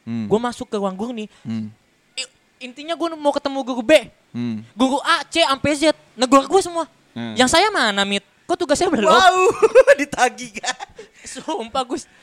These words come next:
Speaker 3: Makanya
Speaker 2: Iya, lu.
Speaker 3: tugas dikerjain
Speaker 1: Tugas
Speaker 3: nih.
Speaker 1: dikerjain,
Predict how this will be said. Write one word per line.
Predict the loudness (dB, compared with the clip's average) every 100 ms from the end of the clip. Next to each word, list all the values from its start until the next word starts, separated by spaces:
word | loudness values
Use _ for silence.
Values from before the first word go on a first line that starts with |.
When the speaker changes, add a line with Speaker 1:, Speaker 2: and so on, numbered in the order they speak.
| _ _
Speaker 3:
Makanya | -14 -10 -8
Speaker 2:
Iya, | -8
lu. | -10
Speaker 3:
tugas | -14 -18
dikerjain | -18 -20 -18 -16 -14 -12
Speaker 1:
Tugas | -8 -6
Speaker 3:
nih. | -6
Speaker 1:
dikerjain, | -8 -10 -8 -10 -10 -10 -10 -12